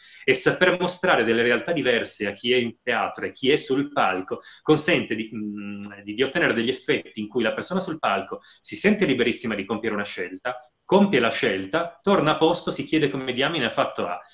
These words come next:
eh, azzeccare quella cosa su cento che avrebbe fatto funzionare il gioco, e per tutti, anche quelli che sono tra il pubblico, l'impressione è la stessa,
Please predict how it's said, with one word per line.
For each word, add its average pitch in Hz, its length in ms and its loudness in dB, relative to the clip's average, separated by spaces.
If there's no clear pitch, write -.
eh, 101 80 -10
azzeccare 104 720 -2
quella 98 200 -4
cosa 127 240 -2
su - 140 -6
cento 131 460 0
che - 100 -8
avrebbe 107 240 0
fatto - 240 -4
funzionare 104 380 -8
il 113 80 -4
gioco, 110 360 -6
e - 140 2
per - 200 2
tutti, 185 260 0
anche 113 180 0
quelli 120 160 0
che 95 80 -10
sono 113 160 -10
tra 110 100 -6
il - 80 -14
pubblico, 95 840 -8
l'impressione 110 460 -6
è - 20 -2
la 117 80 -2
stessa, 117 560 -4